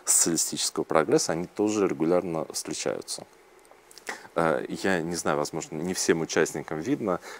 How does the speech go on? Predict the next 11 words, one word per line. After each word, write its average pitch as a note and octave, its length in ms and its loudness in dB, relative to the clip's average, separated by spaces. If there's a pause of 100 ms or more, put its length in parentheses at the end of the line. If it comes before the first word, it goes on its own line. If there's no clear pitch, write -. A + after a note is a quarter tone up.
э, D#2 360 2
но F2 140 0
там, F#2+ 220 4
опять G2+ 300 2
же, E2+ 360 2
э, D#2 460 0
чудесный E2 680 0
омаж E2 520 -2
Некрасову C2 960 0
в - 140 -18
подписи - 500 -2